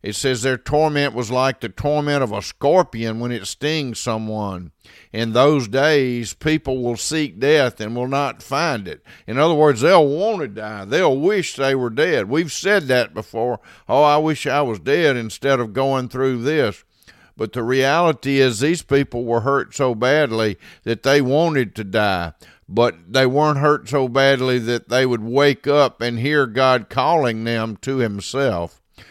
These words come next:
to put their trust in the Lord Jesus Christ. And these demons have as their leader, uh, Abaddon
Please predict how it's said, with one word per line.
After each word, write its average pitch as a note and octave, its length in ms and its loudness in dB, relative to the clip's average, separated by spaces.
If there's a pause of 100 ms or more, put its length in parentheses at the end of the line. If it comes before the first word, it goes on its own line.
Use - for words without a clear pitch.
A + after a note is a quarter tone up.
(140)
to A2+ 120 -6
put A#2+ 300 -4
their A2 180 0
trust B2 540 -2
in A2 100 -6
the A2 80 -6
Lord G#2+ 360 -2
Jesus F#2+ 480 -6
Christ. F2+ 580 -4 (640)
And G2+ 200 -4
these A#2 300 2
demons G#2+ 560 2
have A#2 280 0
as G#2+ 220 -2
their A2+ 260 0
leader, G2+ 640 -4 (220)
uh, E2+ 520 -8 (460)
Abaddon G2 840 0